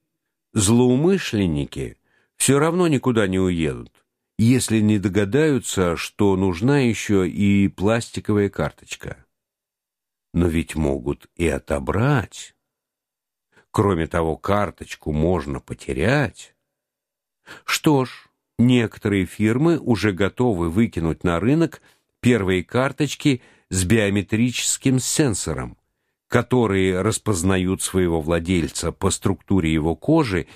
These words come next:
или другим признакам, а в чужих руках работать просто не будут. Бесспорно, мысль хорошая.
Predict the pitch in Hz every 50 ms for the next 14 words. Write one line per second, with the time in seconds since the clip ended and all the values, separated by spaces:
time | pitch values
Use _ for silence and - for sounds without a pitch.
0 | - _ - - 107 104 107 95 101 107 110 104 92 92 98 87 67 64 62 -
1 | - 107 98 90 71 64 69 67 65 - - - 64 60 - _ _ _ _ _
2 | _ _ _ _ _ _ - 101 101 95 82 - - - 113 110 107 139 190 196
3 | - - - 104 95 - - 85 76 - - - - _ _ _ _ _ _ _
4 | _ _ _ _ _ _ - 107 113 113 95 87 90 87 - - 73 - - 127
5 | 143 160 151 - - 151 127 101 82 69 71 71 64 - - - _ _ _ _
6 | _ _ _ _ _ _ _ _ _ _ _ _ _ _ _ _ _ _ 92 92
7 | 117 113 - - - - 95 95 95 101 117 123 117 110 - _ _ - 98 104
8 | 104 98 - - 117 - - 135 123 101 80 71 - - 78 71 67 65 71